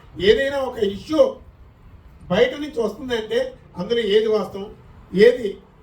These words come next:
అబద్ధం అనేది మొట్టమొదటి మనకు తెలియాలి. ఎందుకంటే ఎవ-, చట్టం తెలిసినటువంటి వ్యక్తులం, సమాజంలో ఒక ఎస్టేట్గా ముందుకు నడుస్తూ, ఫోర్త్ ఎస్టేట్గా నడుస్తున్నటువంటి ఒక కీలకమైనటువంటి ఒక బృందం.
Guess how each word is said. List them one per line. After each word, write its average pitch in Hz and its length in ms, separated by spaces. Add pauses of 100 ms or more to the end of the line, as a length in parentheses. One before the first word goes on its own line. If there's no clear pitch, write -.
(240)
అబద్ధం 233 460 (240)
అనేది 214 180
మొట్టమొదటి 196 380
మనకు 175 220
తెలియాలి. 175 300 (540)
ఎందుకంటే 226 460 (320)
ఎవ-, 202 200 (140)
చట్టం 269 280
తెలిసినటువంటి 233 500
వ్యక్తులం, 180 400 (560)
సమాజంలో 254 640 (320)
ఒక - 280 (200)
ఎస్టేట్గా 262 600 (280)
ముందుకు 254 200
నడుస్తూ, 226 440
ఫోర్త్ 240 320
ఎస్టేట్గా 214 460
నడుస్తున్నటువంటి 190 680 (340)
ఒక - 140
కీలకమైనటువంటి 240 1040 (260)
ఒక - 140
బృందం. 220 460